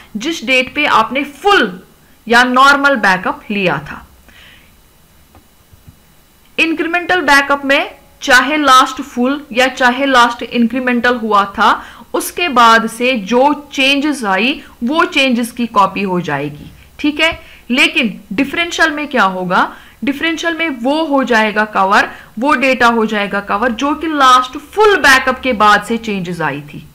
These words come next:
ठीक है। Last full, जब आपने last time full backup लिया था तब से अभी तक जब आप differential backup ले रहे हो, जितनी भी changes आई है वो changes जो है copy हो जाएंगी, ठीक है।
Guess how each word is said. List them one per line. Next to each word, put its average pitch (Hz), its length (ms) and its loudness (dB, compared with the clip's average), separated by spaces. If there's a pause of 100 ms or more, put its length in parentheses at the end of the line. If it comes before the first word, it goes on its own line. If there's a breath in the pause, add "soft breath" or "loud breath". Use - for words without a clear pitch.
ठीक 277 220 -2
है। 392 240 0 (600 loud breath)
Last 226 400 4
full, - 440 -4 (640 soft breath)
जब 240 220 2
आपने 269 220 2
last 262 340 0
time 269 180 -4
full 269 240 -4
backup 240 380 0
लिया 254 220 0
था 285 320 0 (280 loud breath)
तब 269 200 4
से 311 300 -2 (260)
अभी 247 320 2
तक 269 160 -2
जब 214 260 0
आप 233 160 2
differential 247 520 -4
backup 226 420 0
ले 240 200 2
रहे 240 180 2
हो, 226 340 0 (200 loud breath)
जितनी 240 320 -4
भी 294 120 0
changes 247 520 -2
आई 226 280 2
है 233 320 -2 (200 loud breath)
वो 311 200 0
changes 240 440 -2
जो 190 140 -6
है 262 300 -6 (140)
copy 214 280 0
हो 175 180 -6
जाएंगी, 156 460 -12
ठीक 277 240 -4
है। 294 180 -2